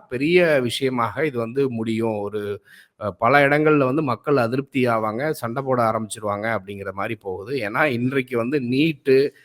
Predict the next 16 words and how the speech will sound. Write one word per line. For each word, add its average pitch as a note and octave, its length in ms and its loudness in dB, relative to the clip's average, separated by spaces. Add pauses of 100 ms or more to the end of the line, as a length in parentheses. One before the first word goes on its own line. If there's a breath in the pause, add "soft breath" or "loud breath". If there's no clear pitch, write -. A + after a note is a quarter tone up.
(260 soft breath)
இது B2+ 160 -4
மாதிரி D#3+ 200 2 (120)
பல்வேறு D#3 440 4 (100)
மசோதாக்கள் C#3 720 0
வந்து A2 240 -4 (300)
அவர்கள் C3 340 2 (120)
அவர்களுடைய D3 580 4
தரப்புல C3+ 320 -2
இருக்கக்கூடிய A#2+ 420 -2
எம் A#2 120 -6
பிக்களுடைய A2+ 540 -4 (100)
ஆதரவை A2 360 2
வச்சு G2+ 180 -10 (100)
தான் E3 120 0 (160)
அவங்க A2+ 200 -2 (100)
சக்சஸ்ஃபுல்லா A2+ 480 -8